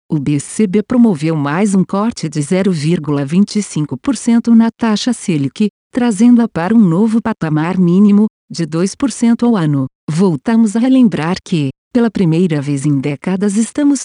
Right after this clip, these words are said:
tendo juro real próximo de zero e, para a maioria dos pequenos e médios poupadores, os fundos de renda fixa D I, após a taxa de administração e o imposto de renda,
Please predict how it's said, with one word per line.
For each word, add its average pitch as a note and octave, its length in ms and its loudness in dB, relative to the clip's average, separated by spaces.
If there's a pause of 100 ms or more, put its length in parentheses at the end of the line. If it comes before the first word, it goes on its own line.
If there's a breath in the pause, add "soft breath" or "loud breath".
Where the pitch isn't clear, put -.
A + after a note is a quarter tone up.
tendo G3+ 360 2
juro D3+ 300 -2
real F#3 380 -2
próximo D#3 500 -4
de D#3 160 -4
zero F#3+ 320 0
e, D#3+ 180 0 (220)
para B3 240 -2
a F#3+ 40 0
maioria D#3 640 0
dos E3+ 220 -4
pequenos E3+ 560 -2
e D3 80 0
médios E3+ 420 -2
poupadores, A3+ 720 -2 (260)
os B3+ 160 -2
fundos G#3+ 420 2
de D3 80 -2
renda E3 420 0
fixa - 460 -2
D A#3 100 2
I, C#3 220 0 (240)
após A#3+ 400 0
a B3 80 0
taxa G#3+ 400 -2
de E3+ 100 -4
administração G3+ 920 0
e B3 80 6
o B3 60 6
imposto D3+ 520 -2
de F#3+ 140 -2
renda, D#3 520 0